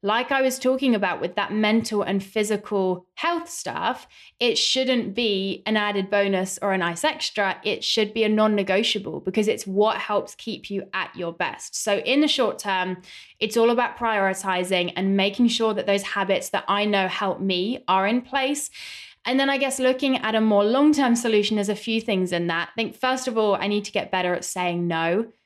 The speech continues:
Just feel like everyone, it's like, is there anyone in the world that has a problem with saying yes? Because I think I need to meet them and get some tips from them. But I'm not very good at saying no. And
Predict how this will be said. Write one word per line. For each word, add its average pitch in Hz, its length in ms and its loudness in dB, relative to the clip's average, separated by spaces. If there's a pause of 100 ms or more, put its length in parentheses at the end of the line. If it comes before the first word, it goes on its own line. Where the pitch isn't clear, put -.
(120)
Just - 140 -6
feel 349 100 0
like 339 160 2
everyone, 214 720 0 (140)
it's 277 100 0
like, 339 140 0
is 359 80 0
there 381 180 4
anyone 359 280 4
in 311 100 4
the 294 80 4
world 277 260 2
that - 200 0
has 233 200 -2
a 233 60 0
problem 233 360 0
with 226 140 0
saying 220 300 0
yes? - 340 -2
Because 190 480 -4
I 202 80 -2
think 214 140 2
I 214 80 2
need 196 140 2
to 196 100 -4
meet 185 180 0
them 170 100 -8
and 170 80 -4
get 170 140 -4
some 190 140 -8
tips - 280 -8
from 165 140 -8
them. 151 240 -4
But - 180 0 (400)
I'm 277 140 4
not 339 160 4
very 320 140 0
good 320 160 0
at 233 100 -2
saying 240 300 2
no. 175 400 0
And 214 400 -4